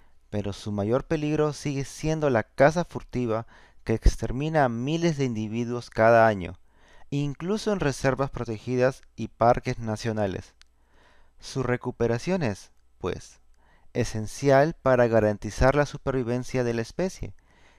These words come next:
y ha sido parametrizada al milímetro en el algoritmo del Gorilla Matchmaking. Baraka, un gorila macho tranquilo y familiar del Smithsonian, según sus cuidadores,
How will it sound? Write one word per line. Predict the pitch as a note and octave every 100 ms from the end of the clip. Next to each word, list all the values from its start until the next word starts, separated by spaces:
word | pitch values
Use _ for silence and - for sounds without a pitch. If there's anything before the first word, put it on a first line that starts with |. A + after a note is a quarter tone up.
| _
y | B2+ C3
ha |
sido | - D#3+ E3+ F3
parametrizada | C#3+ B2 A2 - G2 - B2 C3+
al | B2
milímetro | A2 A2 D3+ E3+ D#3+ D#3+ E3+ - _ -
en | - A#2
el | G#2
algoritmo | F#2+ G#2 G#2+ C3 D3 C#3+
del | B2+ G2+
Gorilla | F#2 F#2+ A#2+ B2+ B2 A#2+
Matchmaking. | - G#2+ G#2+ - A#2 F#2+ F2 - F2+ - - - - - - _ _ _ _ _ _ _ _ _ - _ -
Baraka, | A2+ A2 B2+ C#3+ - E2 - - _
un | C#3 F3+
gorila | F3+ E3+ F3+ D3+
macho | C3+ C#3+ E3 - D3
tranquilo | - A2 G#2 C#3 C#3+
y | C3+
familiar | A#2+ A2 G#2+ A2+ G#2+ F#2+ -
del | A#2+ G2+ A2
Smithsonian, | - C#3 D3 - C#3+ C3+ C3 C3+ - - - _ -
según | - F#2 G#2+ D3 E3
sus | D#3+ -
cuidadores, | C3 B2 A2 A2 A2+ A#2+